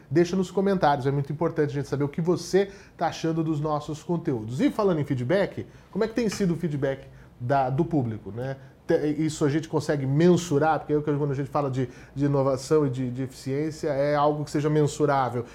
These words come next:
que a gente consiga ser, ser palatável e que, né, a gente quer ver ali números, dados, realmente, olha, é, as pessoas estão dizendo que houve melhora no tempo,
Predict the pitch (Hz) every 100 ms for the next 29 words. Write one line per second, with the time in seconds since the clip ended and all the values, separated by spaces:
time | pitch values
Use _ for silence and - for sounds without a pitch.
0 | - - 131 127 135 - 139 135 139 127
1 | - - 135 139 139 123 135 135 147 143
2 | 139 135 147 143 - - - 135 143 120
3 | 135 - 135 127 135 143 147 147 147 160
4 | 180 160 131 117 143 156 143 131 151 160
5 | 156 151 120 - - - 120 120 113 -
6 | - - - 135 170 156 139 151 147 139
7 | 120 - 151 156 139 131 - 139 139 151
8 | 139 127 - 175 185 170 170 170